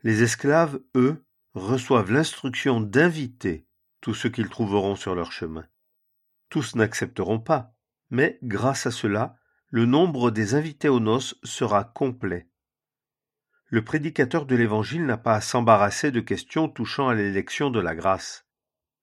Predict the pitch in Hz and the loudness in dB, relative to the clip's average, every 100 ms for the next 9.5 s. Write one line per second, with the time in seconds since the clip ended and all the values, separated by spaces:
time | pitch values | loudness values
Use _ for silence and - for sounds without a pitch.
0 | _ _ _ - 127 110 98 - 143 151 | _ _ _ -2 4 4 2 -2 -2 0
1 | 147 147 110 - 139 - 160 - 120 113 | 4 4 4 -4 -8 -2 -4 -2 -4 -2
2 | 98 98 104 120 - _ _ - 101 170 | -2 0 0 -2 -6 _ _ -6 -6 -8
3 | 165 208 196 151 104 98 - 101 120 - | -4 -4 0 0 0 -2 -4 -4 -4 -8
4 | _ _ - 143 - 143 131 107 92 - | _ _ 0 0 2 -4 0 0 -2 -6
5 | 180 - 202 - 107 101 104 107 120 135 | -8 -6 -8 -2 -2 -2 -2 -4 -4 -8
6 | _ _ _ - 117 - 107 107 92 98 | _ _ _ -4 -4 -2 -2 -2 -4 0
7 | 127 117 - _ _ _ - 117 110 113 | 2 2 -2 _ _ _ -2 4 4 2
8 | - 123 104 92 - 104 110 95 90 87 | 0 2 2 -2 -6 -4 0 0 -2 -6
9 | 87 85 87 82 76 | -6 -6 -6 -8 -12